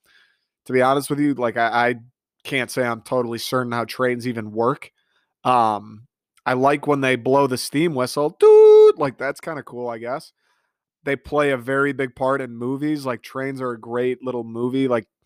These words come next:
at the train station, great scene. Someone's leaving. Maybe one of those scenes where you, like, you're getting tailed. Skyfall, you get on the train, you get off the train.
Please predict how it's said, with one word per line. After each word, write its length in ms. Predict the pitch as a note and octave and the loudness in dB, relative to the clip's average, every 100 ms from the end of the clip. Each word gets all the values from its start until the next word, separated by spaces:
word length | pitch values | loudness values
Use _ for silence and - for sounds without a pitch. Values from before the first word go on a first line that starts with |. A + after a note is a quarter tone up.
| _ _ C3 | _ _ -6
at 160 | C#3 | -6
the 80 | C3 | -6
train 340 | - B2+ B2+ | -6 -2 -2
station, 400 | C3 C#3 C3+ - | -2 -2 -2 -2
great 340 | A#2 B2 C3 A#2+ | -6 0 0 0
scene. 500 | - B2 B2 C#3 D3 _ _ _ - | -4 -2 -2 -2 -4 _ _ _ -16
Someone's 400 | - C#3 C3 A#2+ | -8 -4 -4 -2
leaving. 540 | B2+ C#3 C#3 C#3+ C#3 | 2 2 2 0 0
Maybe 440 | B2+ B2+ C3+ B2 | 0 2 2 0
one 180 | B2 C3 | -2 0
of 60 | C3 | 2
those 200 | C3 - | 2 2
scenes 300 | C3+ C3+ B2+ | -4 -4 -2
where 160 | B2+ | -2
you, 140 | B2 B2 | 0 0
like, 240 | A#2+ A2 _ | 2 0 _
you're 160 | - C3 | -6 0
getting 220 | C3+ A2+ | 0 -2
tailed. 500 | - A#2 A#2+ C3 C3+ _ _ - | -6 -2 2 2 -2 _ _ -14
Skyfall, 680 | - - B2+ B2+ - C#3 B2+ | -8 0 2 2 2 2 2
you 80 | |
get 140 | A2+ A#2 | 2 2
on 180 | A#2 B2 | 2 0
the 80 | |
train, 240 | B2 B2+ B2 | -2 -4 -6
you 80 | A2+ | -6
get 100 | A2 | -4
off 220 | A2+ - | -4 -4
the 80 | B2 | -12
train. 400 | - C3+ C3 | -10 -8 -8